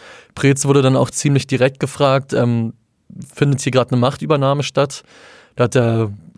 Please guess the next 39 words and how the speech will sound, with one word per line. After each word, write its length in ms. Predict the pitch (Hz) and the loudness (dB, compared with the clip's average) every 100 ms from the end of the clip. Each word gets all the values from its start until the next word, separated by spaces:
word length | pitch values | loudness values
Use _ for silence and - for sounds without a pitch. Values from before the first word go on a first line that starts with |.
| - | -4
gelacht 440 | 135 123 131 - | 0 2 0 -2
und 180 | 131 110 | -4 -2
gesagt, 340 | 127 113 113 - | -4 -2 -4 0
nee, 140 | 123 | 0
es 120 | 123 | 2
ist 120 | - | -2
immer 160 | - 131 | 0 2
noch 180 | 131 131 | 2 0
ein 80 | 127 | 0
Miteinander 640 | 147 139 131 127 131 127 | 2 2 2 2 2 2
und 120 | 120 | 0
so 140 | 131 | -2
eingespielt 580 | 131 131 135 - 139 127 | 0 2 0 -2 -2 0
sind 200 | 135 147 | 0 0
wir 120 | 143 | 2
auch 140 | 123 - | 0 0
noch 140 | 131 | 0
nicht 180 | 135 135 | 0 0
in 60 | 127 | -2
unseren 240 | 123 127 | -2 -2
Prozessen. 560 | - 120 131 123 135 120 _ - - _ _ _ | -4 -2 -2 0 -4 -6 _ -20 -20 _ _ _
Schwer 300 | - - 160 | -10 0 0
zu 140 | 165 143 | 0 0
sagen, 460 | 127 123 120 104 113 | 2 2 0 -4 -2
aber 240 | 135 143 | 0 2
man 180 | 139 139 | 2 2
merkt 380 | 135 139 139 - | 2 0 -4 -20
deutlich, 720 | - 120 135 147 139 123 - - - - _ _ - | -16 0 2 2 0 -4 -6 -16 -20 -20 _ _ -2
das, 200 | 139 139 | 0 0
was 160 | 131 | 0
Hertha 240 | 135 131 139 | 2 2 2
bei 120 | 127 | 2
der 100 | 123 | 2
Mitgliederversammlung 1000 | 139 165 143 131 131 127 135 135 131 120 | 0 0 0 2 2 2 2 2 0 0
versucht 380 | 131 123 - | -2 -2 -4
hat 100 | 131 | -6
zu 100 | - | -6
verkünden, 540 | 131 123 - 135 127 123 | -6 -6 0 0 0 0
dass 380 | 120 - - | 0 0 -10